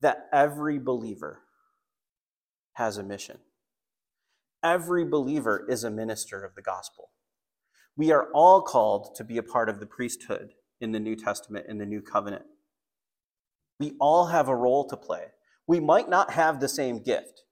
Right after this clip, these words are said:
Maybe not everybody's a teacher. Maybe not everybody's a musician. Maybe your gift isn't on stage.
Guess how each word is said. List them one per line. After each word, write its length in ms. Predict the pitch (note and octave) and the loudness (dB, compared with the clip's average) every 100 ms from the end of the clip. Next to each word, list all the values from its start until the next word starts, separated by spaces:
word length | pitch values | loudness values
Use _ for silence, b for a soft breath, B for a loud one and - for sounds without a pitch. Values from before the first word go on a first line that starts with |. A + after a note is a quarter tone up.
| _ _ | _ _
Maybe 340 | - F3+ A#3 A#3 | 2 2 2 2
not 200 | F#3+ F3 | 2 4
everybody's 540 | D#3+ D3 C3+ A#2+ G#2 | 2 2 0 0 -4
a 40 | |
teacher. 540 | A2 - G#2+ - G2+ - - | -10 -10 -16 -8 -8 -8 -8
Maybe 340 | A#2+ F3 G3 | -2 -2 -2
not 220 | F3+ E3 | -2 0
everybody's 560 | D3+ D3 C#3+ C3 A#2+ A2+ | 0 0 -2 -2 -4 -8
a 60 | |
musician. 640 | G#2+ G#2 G2+ G#2 - F2+ G2 _ _ _ _ _ _ _ _ _ - | -10 -10 -10 -10 -10 -14 -18 _ _ _ _ _ _ _ _ _ -8
Maybe 240 | A#2 D3+ | -6 -6
your 160 | E3+ E3 | -6 -4
gift 320 | B2 D#3+ - | -2 -2 -2
isn't 340 | D#3+ C#3 D3+ | -6 -4 -6
on 220 | C3+ A#2+ | -4 -6
stage. 800 | A2 - C#3 G#2 E2 E2 - - | -6 -8 -8 -8 -12 -16 -16 -16